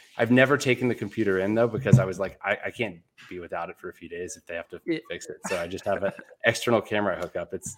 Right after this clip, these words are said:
Speaker 1: it's, it's really inconvenient, but finally this new laptop I ordered, um, got here, and so I'm looking forward to setting that up this week.
Speaker 2: There
Speaker 1: But
Speaker 2: you go.
Speaker 1: I'm, I'm really lazy. I mean,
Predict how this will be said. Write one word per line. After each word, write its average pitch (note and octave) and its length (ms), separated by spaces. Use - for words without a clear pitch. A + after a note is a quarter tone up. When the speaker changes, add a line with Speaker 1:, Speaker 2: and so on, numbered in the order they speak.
Speaker 1:
it's, - 220
it's B2 180
really B2+ 220
inconvenient, F#2 560
but F2 140
finally C3+ 520
this G#2+ 220
new A2 140
laptop G2 460
I G2 80
ordered, F#2 380
um, F2 220
got F#2 220
here, E2+ 240
and E2 180
so F2+ 140
I'm E2+ 200
looking G#2 180
forward G2 320
to F2+ 340
setting F#2+ 300
that F2 120
up F2+ 180
this - 180
week. D#2 220
Speaker 2:
There B2 140
Speaker 1:
But B2 80
Speaker 2:
you B2 60
go. A#2 100
Speaker 1:
I'm, A#2+ 240
I'm C3+ 180
really A#2+ 220
lazy. F#2+ 500
I G#2 40
mean, G2+ 260